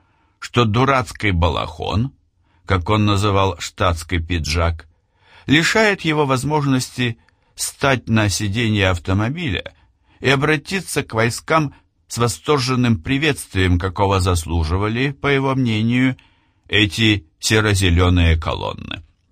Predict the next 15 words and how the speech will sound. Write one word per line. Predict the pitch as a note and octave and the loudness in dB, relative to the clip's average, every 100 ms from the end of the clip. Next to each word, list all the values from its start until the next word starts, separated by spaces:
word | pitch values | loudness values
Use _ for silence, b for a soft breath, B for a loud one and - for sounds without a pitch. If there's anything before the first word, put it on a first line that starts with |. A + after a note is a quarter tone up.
| _ _ _ _ _ | _ _ _ _ _
Он | - A2+ A#2 A2 | -2 2 2 2
гордо | C3 B2+ A2+ G#2+ | 2 2 2 0
вздергивал | F#2 E2 F#2+ G2 E2+ C#2 - G1+ | 0 -2 0 0 0 -4 -8 -10
голову, | - G#2+ F2+ A1+ G1+ - _ _ _ _ _ - | -6 -4 -4 -6 -8 -12 _ _ _ _ _ -6
видя, | F2 D#3 A2 D#2 - | -2 0 0 -4 -4
как | D#2 C#2+ - | -6 -6 -6
час | - B2 A2+ - | -4 0 0 -2
в | - | -12
час, | - - B1 - - - _ _ | -6 -2 -2 -4 -8 -14 _ _
минута | E2+ G#2 A2 A#2 E2 D2 | 4 4 6 2 0 -4
в | A#1+ | -4
минуту, | G1+ - C#2 E2+ G#2 D3 _ b b b | -8 -8 -6 -6 -6 -10 _ b b b
войска | - G#2+ G#2 - C3+ C#3+ | 0 2 2 -2 -2 -2
проходили | - G2+ F#2 F2 F#2+ F2+ E2+ | -2 -4 0 0 2 2 0
пункты, | D#2+ C#3 D3 G2+ - - C2+ | -2 -4 -2 -2 -6 -8 -8